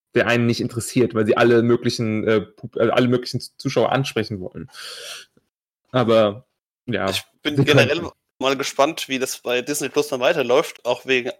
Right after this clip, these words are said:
Speaker 2: Eigenproduktion und sowas, wie viel Content sie wirklich nachliefern können, weil die haben jetzt klar auf einen Schlag erstmal geliefert, da kannst du dir, keine Ahnung, drei Monate erstmal alles angucken, aber irgendwann ist halt der Punkt gekommen, wo du, ja, das geguckt hast, was du gucken willst erstmal und dann, keine Ahnung,
Speaker 1: Ich
Speaker 2: wird's
Speaker 1: glaub
Speaker 2: interessant, was sie nachliefern halt, ne?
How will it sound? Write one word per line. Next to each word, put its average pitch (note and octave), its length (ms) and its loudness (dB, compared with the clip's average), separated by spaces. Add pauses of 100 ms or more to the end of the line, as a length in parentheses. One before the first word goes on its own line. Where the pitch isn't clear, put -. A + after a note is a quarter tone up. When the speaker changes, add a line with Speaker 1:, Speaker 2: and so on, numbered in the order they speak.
(260)
Speaker 2:
Eigenproduktion F3 720 -4
und F3 140 -2
sowas, E3+ 260 0
wie D#3 80 -6
viel D3+ 140 -6
Content D3+ 380 0
sie D3 100 -8
wirklich C#3+ 280 -4
nachliefern C3+ 500 0
können, C3 180 -2
weil C#3 100 4
die C3 100 4
haben C#3 100 4
jetzt D3 140 4
klar D#3 160 10
auf - 80 2
einen D3+ 200 4
Schlag D#3 280 4
erstmal C#3 380 2 (500)
geliefert, F3 540 -2
da C#3+ 60 0
kannst E3 220 -2
du D3+ 40 -4
dir, D3+ 340 6
keine D3+ 220 4
Ahnung, D3 240 4
drei D3 160 4
Monate D3+ 300 0
erstmal C#3+ 280 0
alles C3+ 120 -4
angucken, E3 520 -6
aber C3+ 280 -2
irgendwann D3 360 0
ist C#3+ 120 -2
halt C3+ 80 2
der C3 80 2
Punkt D#3+ 180 -6
gekommen, C#3+ 260 -4
wo C3+ 80 -4
du, C3 280 0 (720)
ja, C#3+ 140 8
das - 140 -6
geguckt - 280 0
hast, C#3 120 0
was B2+ 120 0
du C#3 80 -8
gucken B2+ 200 -6
willst F3 220 -2
erstmal C3 380 -2
und C3 120 -6
dann, B2+ 340 0 (440)
keine D3 180 2
Ahnung, D#3+ 120 8
Speaker 1:
Ich C3 40 0
Speaker 2:
wird's C3 100 0
Speaker 1:
glaub D#3 120 2
Speaker 2:
interessant, D3 300 2
was D3+ 100 6
sie D#3+ 80 2
nachliefern D3 480 4
halt, A#2+ 200 0
ne? D#3 120 -2